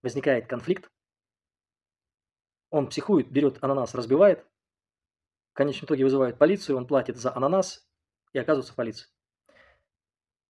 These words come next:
Я спрашиваю у него, «А какая цель у вас была изначально?» Он говорит, «Ну, купить ананас, чтобы у меня был ананас». «А какой результат?»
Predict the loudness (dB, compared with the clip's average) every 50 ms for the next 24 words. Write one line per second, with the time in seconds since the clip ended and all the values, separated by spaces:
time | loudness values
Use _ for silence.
0 | _ _ _ _ _ 0 2 4 4 2 0 0 0 0 0 2 0 -2 -2 -2
1 | -2 -2 -4 -6 -2 2 2 2 2 2 0 -2 -2 -2 -2 -2 -2 -2 -2 -2
2 | -4 -4 -4 -4 -4 -4 -6 -10 -12 -12 -8 -8 -8 -8 -8 -10 -10 -10 -8 -6
3 | -2 -2 -2 -2 -2 -6 -6 -12 -16 -14 -14 -10 -10 -8 -8 -6 -6 -6 -6 -8
4 | -10 -18 _ _ _ _ _ _ _ _ _ _ _ _ -10 -10 -10 -6 0 2
5 | 2 2 2 -2 -6 -4 -4 -6 -6 -8